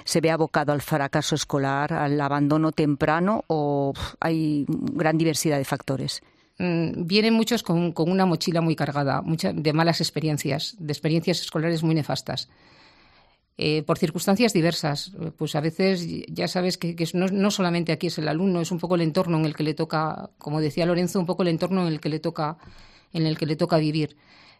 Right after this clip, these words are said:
Speaker 2: Entonces, todo eso hace que cada chaval sea especial. Entonces, hay que tocar ese hilo. Yo algunas veces cuando trato a los, a los alumnos que vienen al centro,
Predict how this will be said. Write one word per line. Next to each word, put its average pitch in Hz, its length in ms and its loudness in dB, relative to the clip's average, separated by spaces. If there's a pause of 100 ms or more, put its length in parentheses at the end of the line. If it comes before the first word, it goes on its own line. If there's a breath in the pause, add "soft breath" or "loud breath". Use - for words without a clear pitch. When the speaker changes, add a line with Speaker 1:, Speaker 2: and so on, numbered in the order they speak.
(140 soft breath)
Speaker 2:
Entonces, 180 400 0
todo 196 220 2
eso 196 260 0
hace 202 260 0
que 175 100 -6
cada 160 480 0
chaval 170 300 0
sea 185 220 2
especial. 156 500 0 (460)
Entonces, 175 320 -8
hay 180 220 0
que 170 120 -2
tocar 160 260 -2
ese 160 220 0
hilo. 156 240 0
Yo 180 360 0
algunas 175 340 -2
veces 185 300 -4
cuando 160 380 -2
trato 170 360 -2
a 165 100 0
los, 156 380 -6
a 160 100 -4
los 151 180 -8
alumnos 170 320 -2
que - 60 -6
vienen 165 240 -2
al 160 80 -4
centro, 175 380 -6